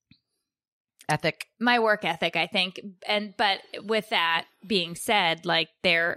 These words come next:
Speaker 2: they weren't around a ton and we didn't have, and you don't need a lot of things, right? Like, we gr-, we didn't, we don't need a lot of things, but to be able to do that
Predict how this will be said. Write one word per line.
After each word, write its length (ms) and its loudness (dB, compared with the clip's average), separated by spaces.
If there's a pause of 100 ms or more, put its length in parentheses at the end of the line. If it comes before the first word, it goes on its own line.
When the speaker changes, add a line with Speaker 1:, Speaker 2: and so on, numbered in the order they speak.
Speaker 2:
they 120 2
weren't 280 0
around 400 0
a 60 -2
ton 500 -4
and 280 -4
we 100 -4
didn't 300 -6
have, 440 -2 (800)
and 180 2
you 60 0
don't 240 4
need 160 -2
a 80 -2
lot 180 2
of 80 -8
things, 460 -8
right? 240 4
Like, 180 -2
we 120 2
gr-, 180 -2
we 100 2
didn't, 320 2
we 80 0
don't 220 4
need 140 -4
a 60 -6
lot 200 -2
of 80 -8
things, 400 -8
but 240 -2
to 80 -6
be 180 4
able 220 0
to 160 -8
do 280 -4
that 300 2